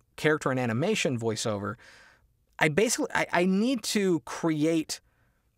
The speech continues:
things that are going to catch people's attention,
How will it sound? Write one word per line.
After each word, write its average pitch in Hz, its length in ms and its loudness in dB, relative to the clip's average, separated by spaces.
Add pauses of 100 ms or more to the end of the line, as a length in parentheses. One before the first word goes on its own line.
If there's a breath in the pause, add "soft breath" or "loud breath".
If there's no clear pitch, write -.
things 175 460 0
that 147 120 2
are 143 60 0
going 139 160 0
to 139 60 0
catch - 340 0
people's 127 320 -4
attention, 135 680 0